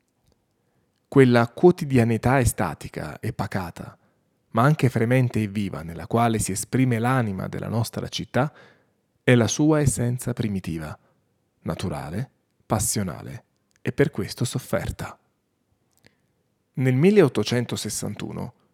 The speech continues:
gli fu commissionata per le nuove raccolte dei Savoia a Capodimonte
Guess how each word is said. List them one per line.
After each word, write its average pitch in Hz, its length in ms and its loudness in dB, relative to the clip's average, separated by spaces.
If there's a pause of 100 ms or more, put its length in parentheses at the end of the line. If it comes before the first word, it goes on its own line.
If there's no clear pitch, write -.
(180)
gli 123 140 0
fu 196 180 -4
commissionata 117 920 -2
per 82 160 -12
le 82 100 -10
nuove 120 300 0
raccolte 127 540 2
dei 92 120 -6
Savoia 104 500 -2
a - 40 -16
Capodimonte 131 800 -4